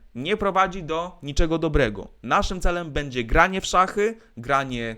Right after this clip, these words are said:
dobrych szachów, a co będzie, to będzie, tak jak zresztą było ostatnio. Co będzie, to będzie. Graliśmy sobie w szachy i wyszło, i wyszło to naprawdę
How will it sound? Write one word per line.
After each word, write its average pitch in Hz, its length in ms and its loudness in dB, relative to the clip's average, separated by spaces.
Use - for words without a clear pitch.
dobrych 165 460 4
szachów, 220 500 2
a 156 100 2
co 214 180 4
będzie, 185 320 0
to 156 120 0
będzie, 170 480 0
tak 170 140 0
jak 165 140 -2
zresztą 165 300 2
było 160 240 2
ostatnio. 156 480 0
Co 180 160 6
będzie, 170 300 0
to 143 80 -2
będzie. 143 480 -4
Graliśmy 147 500 2
sobie 143 260 -4
w - 60 -14
szachy 151 440 0
i 131 400 -6
wyszło, 131 1120 -2
i 131 100 -4
wyszło 127 300 -2
to 127 120 -4
naprawdę 113 580 -2